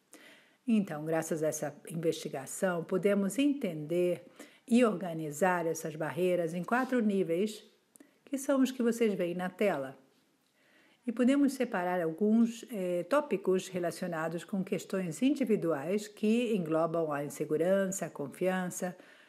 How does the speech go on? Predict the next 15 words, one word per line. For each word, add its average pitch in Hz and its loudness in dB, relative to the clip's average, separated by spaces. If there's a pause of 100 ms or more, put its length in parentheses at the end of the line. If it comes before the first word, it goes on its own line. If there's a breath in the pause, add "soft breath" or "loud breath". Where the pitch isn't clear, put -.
(260 loud breath)
o 208 -8
segundo 196 2
nível 196 2
de 165 -2
barreiras, 180 4
que 170 -6
tem 156 -4
a 147 -2
ver 160 6
com 160 -8
questões 160 -4
domésticas 196 2
ou 147 0
responsabilidades 160 -2
ou 143 -4